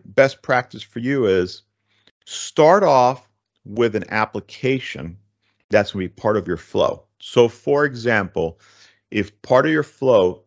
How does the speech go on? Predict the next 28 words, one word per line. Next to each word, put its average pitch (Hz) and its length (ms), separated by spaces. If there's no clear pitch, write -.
is 98 200
to, 90 480
your, 85 260
your, 87 380
your 90 200
end 117 160
result 113 400
is 87 140
to 110 120
post 110 400
a 92 60
message 95 500
in 82 100
Teams, 98 540
then 110 180
start 127 380
off 120 240
with - 160
Teams. 73 400
You 90 80
can 98 120
actually 101 300
type 110 300
in 98 260
Teams, 98 680
and 95 280
every 139 500
potential 135 840